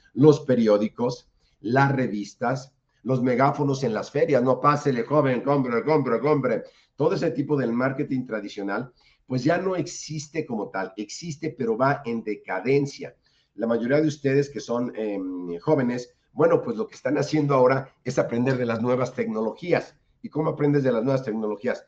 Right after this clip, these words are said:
De las redes sociales y todo lo que vamos a ver ahorita.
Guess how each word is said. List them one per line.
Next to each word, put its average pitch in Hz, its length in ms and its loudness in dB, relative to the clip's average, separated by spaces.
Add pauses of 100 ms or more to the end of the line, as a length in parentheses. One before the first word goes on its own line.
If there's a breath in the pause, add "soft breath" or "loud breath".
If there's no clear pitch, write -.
(140 soft breath)
De 147 140 2
las 123 160 4
redes 127 280 2
sociales 117 720 -4
y - 60 -20
todo 120 160 -6
lo 113 80 -6
que - 80 -12
vamos 104 260 -6
a 92 40 -6
ver 92 120 -4
ahorita. 85 400 -12